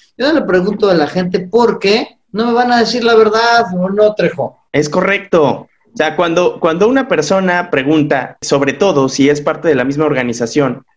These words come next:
Speaker 2: sobre todo si es u-, una persona con una superioridad jerárquica en, en el organigrama, pues difícilmente te van a decir lo que piensan, se van a explayar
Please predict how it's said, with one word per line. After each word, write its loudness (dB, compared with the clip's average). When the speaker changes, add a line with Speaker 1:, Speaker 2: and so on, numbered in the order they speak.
Speaker 2:
sobre 2
todo 2
si -2
es -4
u-, -6
una 0
persona -2
con -2
una 0
superioridad -2
jerárquica -2
en, -16
en -20
el -10
organigrama, -6
pues 0
difícilmente 0
te -4
van -2
a -2
decir -6
lo -10
que -4
piensan, -4
se -12
van -8
a -6
explayar -4